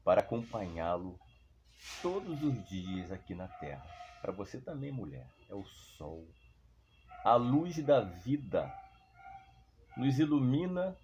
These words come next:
e clareia os nossos caminhos. Eu vou falar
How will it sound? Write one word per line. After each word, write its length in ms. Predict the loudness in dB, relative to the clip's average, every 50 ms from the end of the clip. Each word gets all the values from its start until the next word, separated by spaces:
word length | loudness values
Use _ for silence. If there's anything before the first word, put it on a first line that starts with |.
| _ _ _ _ _ -14
e 80 | -14 -6
clareia 600 | -2 4 8 10 10 10 8 8 6 4 4 4
os 140 | 2 0 0
nossos 440 | 2 2 2 2 0 -4 -10 -12 -6
caminhos. 560 | -4 -2 -2 -2 -4 -6 -6 -8 -8 -10 -12 -14 -20 -20 -20 _ _ _ -20 -18 -16 -16 -16 -16 -18 -20 -20 -20 -20 -20 -20 -20 -20 -10 -6
Eu 80 | -4
vou 160 | 0 0 0 4
falar 680 | 8 10 10 10 10 10 8 8 6 4 2 -4